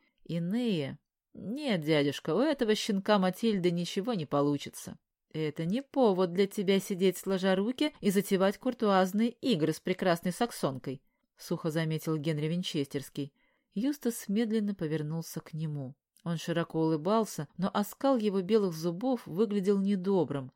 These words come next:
и глаза оставались холодны. «А это вас не касается, дядюшка. Леди сама выбрала меня, и вам не следует вмешиваться». Епископ смолчал,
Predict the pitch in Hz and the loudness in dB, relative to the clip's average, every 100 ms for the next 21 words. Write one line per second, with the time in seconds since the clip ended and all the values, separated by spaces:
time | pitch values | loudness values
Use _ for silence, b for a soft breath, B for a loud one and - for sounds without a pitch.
0 | _ 160 147 151 147 233 226 151 - 156 | _ -4 -2 -4 -2 -2 -2 -6 -8 -6
1 | 151 160 - - 180 202 175 139 131 - | -4 -6 -6 -6 -4 -4 -4 -6 -10 -16
2 | _ _ _ _ - 147 139 135 165 - | _ _ _ _ -8 -4 -2 -4 -4 -2
3 | 285 254 180 151 - 151 147 202 226 - | 0 2 2 0 -6 -6 -4 -2 -4 0
4 | 254 190 196 220 - 277 240 240 160 139 | 2 4 4 0 -2 -2 2 4 4 2
5 | - - 135 - _ _ 190 233 240 262 | -4 -6 -10 -10 _ _ 2 4 4 2
6 | - 311 294 220 160 160 151 151 147 151 | 0 0 4 6 8 6 6 4 4 2
7 | 156 143 135 - _ 175 180 180 190 208 | 0 -2 -2 -6 _ 0 2 4 2 0
8 | 240 254 180 147 143 147 156 147 - 135 | 0 2 4 2 2 0 0 -2 -2 -4
9 | 135 - 135 139 _ _ _ _ _ - | -6 -8 -12 -12 _ _ _ _ _ -4
10 | 202 214 220 - 208 - - 208 202 - | -2 0 -2 -2 -6 -8 -2 0 0 -2
11 | 165 147 | -4 -6